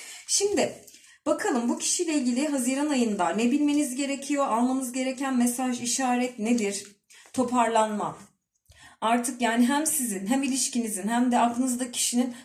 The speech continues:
toparlanma evresine girdiğini görüyoruz. Bunu bilmeniz gerekiyormuş. Başka üç kart alacağım. Eğer inanırsanız,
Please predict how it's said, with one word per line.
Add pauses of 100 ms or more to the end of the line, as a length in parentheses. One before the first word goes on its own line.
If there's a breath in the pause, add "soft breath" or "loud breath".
toparlanma
evresine
girdiğini
görüyoruz.
Bunu
bilmeniz
gerekiyormuş.
Başka
üç
kart
alacağım. (1000 loud breath)
Eğer
inanırsanız,